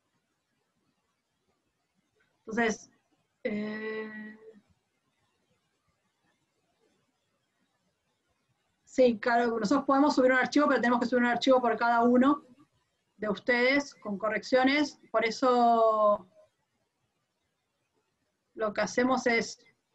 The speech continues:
darles la corrección como está bien, con los comentarios generales, y en todo caso, si frente a eso todavía falta, em, seguimos, se-, no tenemos problema en hacer los ida y vuelta que hagan falta,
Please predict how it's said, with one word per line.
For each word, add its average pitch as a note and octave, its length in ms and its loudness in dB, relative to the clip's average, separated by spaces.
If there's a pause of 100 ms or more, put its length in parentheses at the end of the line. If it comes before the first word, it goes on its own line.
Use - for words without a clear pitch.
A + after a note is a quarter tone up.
(320)
darles A#3+ 240 0
la A3+ 140 -2
corrección A#3+ 640 -2
como A3 200 -4
está A3 220 -4
bien, B3+ 500 4
con G#3+ 200 -2
los G3+ 80 -6
comentarios G#3+ 500 -4
generales, A#3 720 -2
y A3+ 100 -10
en G3+ 100 -6
todo G#3+ 160 0
caso, A3 340 -2
si A3 300 -10 (220)
frente A3 280 -4
a G#3+ 100 0
eso G#3+ 160 -6
todavía A3 300 -2
falta, A3+ 580 -4 (720)
em, F#3 720 -4 (600)
seguimos, G3+ 480 -4 (100)
se-, A3 360 -6 (100)
no B3+ 100 0
tenemos D#4 200 2
problema D4 240 0
en C#4 80 0
hacer C#4 140 -2
los C4 160 -2
ida C#4 100 4
y C4+ 40 4
vuelta C4 280 0
que B3+ 80 -2
hagan A#3+ 220 -2
falta, C4+ 500 0